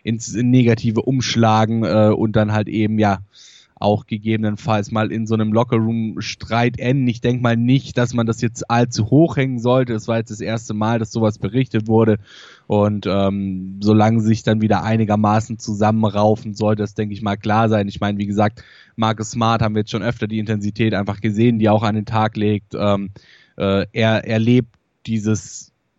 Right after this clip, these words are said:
Team, er liebt dieses Spiel und er lebt auch irgendwo diese Stadt, äh, Boston. Es ist sein Team.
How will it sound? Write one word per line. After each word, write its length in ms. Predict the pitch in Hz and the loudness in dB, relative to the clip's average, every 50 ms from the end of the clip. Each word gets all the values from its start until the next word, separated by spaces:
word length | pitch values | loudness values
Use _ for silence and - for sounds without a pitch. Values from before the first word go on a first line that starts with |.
| _ | _
Team, 520 | - - - 131 127 127 131 127 123 123 - | -10 -8 -6 -2 0 2 2 2 2 0 0
er 160 | - 110 110 | 0 0 2
liebt 340 | 110 117 117 117 - _ - | 2 2 0 0 -4 _ -2
dieses 320 | 113 107 104 107 104 - | -2 0 0 -2 -2 -2
Spiel 720 | - - - - - 123 120 117 123 120 117 113 113 104 - | -4 -4 -6 -2 0 2 4 6 6 8 8 6 6 4 2
und 480 | - 110 107 107 107 101 92 - - | 2 2 2 2 0 -2 -6 -8 -6
er 80 | - 107 | -2 0
lebt 240 | 107 110 110 - 110 | 2 2 2 2 0
auch 140 | 104 - | 0 0
irgendwo 260 | - 117 113 110 110 107 | 0 0 2 2 2 0
diese 240 | 107 104 101 104 | 0 0 0 -2
Stadt, 500 | - - - - 117 110 - - _ - | -2 -4 -4 -2 -2 -2 -2 -4 _ -10
äh, 240 | 78 85 101 101 98 | -6 -4 -2 -2 -2
Boston. 800 | 92 101 107 113 113 - - - 117 113 110 110 107 104 101 95 | 0 0 0 0 0 -2 -6 -6 -4 -2 -2 -2 -2 -2 -2 -4
Es 220 | 98 101 - - | -4 -4 -4 -4
ist 260 | 113 107 - - - | -4 -4 -4 -8 -4
sein 300 | - 113 107 113 117 113 | -2 0 2 2 2 0
Team. 340 | 117 - 127 131 139 143 139 | -2 -2 0 2 2 2 0